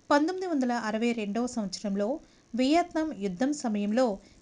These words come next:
ఇరవై ఏళ్ల వయసులో ఓ రోజు రాత్రి అతనికి తీవ్ర జ్వరం వచ్చిందట. తర్వాత జ్వరం తగ్గింది కానీ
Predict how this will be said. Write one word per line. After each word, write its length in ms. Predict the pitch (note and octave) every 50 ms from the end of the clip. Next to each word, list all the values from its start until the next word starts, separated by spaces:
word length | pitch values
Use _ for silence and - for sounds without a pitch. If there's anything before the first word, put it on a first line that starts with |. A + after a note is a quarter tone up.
| _ -
ఇరవై 280 | B3+ C4 C4+ C#4+ D4+
ఏళ్ల 300 | C#4+ C4 B3+ C#4 D#4+ E4+
వయసులో 680 | D#4 B3 G#3+ G3+ G#3 G3+ - B3 B3+ C4+ A3+ F#3 F#3 F#3+ - - _ _ _ -
ఓ 140 | B3 B3+ B3+
రోజు 320 | B3+ B3+ C4 D4+ D4 - C#4
రాత్రి 600 | - D4+ F#3+ G3 G#3+ - - B3 A3+ F#3+ F#3 - - - -
అతనికి 360 | A3 - A#3+ A3+ A3+ A3 -
తీవ్ర 440 | G3 - - B3 B3+ C4+ C#4 D4+ D4+
జ్వరం 380 | C#4+ - - G3+ F#3+ G3 A3+ A#3+ A#3+
వచ్చిందట. 460 | A3+ A#3 - - G3+ F#3 F#3 F3+ F#3 F3+ F3+ - - -
తర్వాత 580 | A3+ G3 G3 G#3 A#3+ A#3+ A#3+ - G3 F#3 F#3+ G3+ - - _ _ G#3
జ్వరం 320 | - B3+ B3+ C4+ E4+ F#4+ E4+
తగ్గింది 400 | - D#4+ B3 - C4+ B3+ A#3 A#3
కానీ 540 | - A3+ G3+ G3+ G#3 A#3 B3+ A#3 G3+ G3+